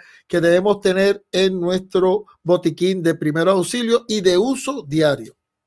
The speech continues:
El segundo aceite esencial es el aceite de menta o la menta piperita, el peppermint. Este nos ayuda a armonizar nuestro cuerpo,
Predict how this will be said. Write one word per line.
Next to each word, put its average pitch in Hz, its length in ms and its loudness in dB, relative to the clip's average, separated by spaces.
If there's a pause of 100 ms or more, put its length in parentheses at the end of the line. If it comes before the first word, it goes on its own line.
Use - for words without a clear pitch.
(520)
El 196 100 0
segundo 277 360 4
aceite 262 340 2
esencial 214 560 2
es 175 180 0
el 185 100 4
aceite 190 640 0
de 160 200 -2
menta 185 560 -4
o 160 200 -6
la 147 140 0
menta 165 340 -4
piperita, 170 580 -2
el 127 100 -12
peppermint. 156 560 -6 (560)
Este 190 280 4
nos 208 140 2
ayuda 196 520 2
a 165 180 -2
armonizar 160 760 -2
nuestro 185 360 -2
cuerpo, 180 540 0